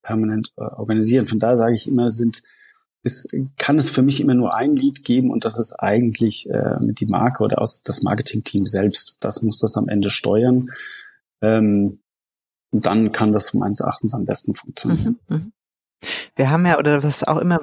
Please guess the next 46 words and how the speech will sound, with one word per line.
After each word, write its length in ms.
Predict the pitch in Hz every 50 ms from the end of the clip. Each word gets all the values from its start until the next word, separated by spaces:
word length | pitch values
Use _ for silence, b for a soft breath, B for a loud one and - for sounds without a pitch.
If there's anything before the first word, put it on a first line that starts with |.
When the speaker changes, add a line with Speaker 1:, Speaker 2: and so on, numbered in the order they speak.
| 139
Speaker 2:
wieder 220 | 147 165 160 156 143
viel 400 | - - - - 185 185 190 180
diskutiert 640 | - 175 165 - - - 151 - - - 180 180 -
wird, 180 | 175 160 - -
wir 140 | 151 147
haben 160 | 147 160 151 -
auch 240 | - 151 170 170
mal, 340 | 170 160 151 151 147 151 - -
ähm, 320 | - 156 151 147 151 151
drüber 240 | - 151 156 156 160
gesprochen, 480 | 143 151 - - - - 156 - 160 135
ist 160 | 143 143 -
so 80 | - 143
dieses 260 | 151 143 143 147 -
Thema 320 | - - 165 147 147 143
Business 460 | 139 - 160 151 - 170 151 135 -
Impact, 600 | - - 135 139 - - - 117 113 _ - -
ne? 220 | - 156 180 208 -
Also 240 | - 143 139 131 143
das 300 | 131 - 143 131 - - B B B B B B B B B B
sicher 360 | - - 160 156 - 160 -
auch 160 | 147 151 -
getrieben 500 | - 165 - - - - 180 185 170 165
aus 260 | 151 151 147 147 - -
einem 140 | 147 143
gewissen 320 | 139 143 147 156 - - -
Effizienzdruck, 1000 | - 147 - - 147 - - - 147 180 190 - - - - 185 202 202 - - - _ -
der, 280 | - - - 143 143 143 - - 160 - 147 139
der 220 | - 147 139 -
auch 80 | 147 139
vor 160 | - - 151
dem 100 | 147 139
Marketing 540 | 135 135 143 156 - - - - - 156 147
nicht 240 | 147 143 - - -
Halt 240 | 135 143 170 - -
macht, 240 | 160 151 143 -
immer 160 | - 147 143 151
die 80 | 147
Frage, 400 | 139 - - 143 143 147 147 139
was 160 | 139 143 -
kann 200 | - - 151 147
denn 120 | 147 143 139
das 200 | 143 135 - -
Marketing 600 | 139 131 143 156 - 151 - - - 147 143 139
jetzt 260 | 139 135 - - -
eigentlich 460 | - - 143 143 143 135 139 135 -